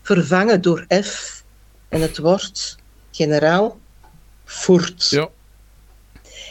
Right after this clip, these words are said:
Speaker 1: En dat is zo een, een, een Belgisch woord, zowel in het Nederlands als in het Frans,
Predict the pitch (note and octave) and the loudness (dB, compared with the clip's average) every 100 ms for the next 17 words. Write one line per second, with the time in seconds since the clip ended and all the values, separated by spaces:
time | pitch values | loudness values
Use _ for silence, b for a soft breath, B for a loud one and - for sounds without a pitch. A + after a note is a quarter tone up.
0 | B - G#3 G3 A#3+ C4+ - G#3+ - - | B 0 2 4 4 2 0 0 2 2
1 | C4+ F4+ - - G#3 G3+ F#3+ F3+ F3 F#3 | 2 2 -2 -2 0 0 0 -2 0 2
2 | E3+ G3+ C4+ - F3 - D3+ E3+ A#3+ - | 4 4 2 2 0 0 -2 2 2 -2
3 | - - B B B - G3 A3 F3 F3+ | -14 -16 B B B 0 4 4 4 4
4 | F#3 F3+ G3+ F#3+ E3 D#3+ D3 - E3+ F3+ | 0 4 2 2 0 -2 -2 -2 0 0
5 | D3+ D3+ - D3 F#3 D4 - - | 0 -2 -2 -2 -2 -2 -2 -4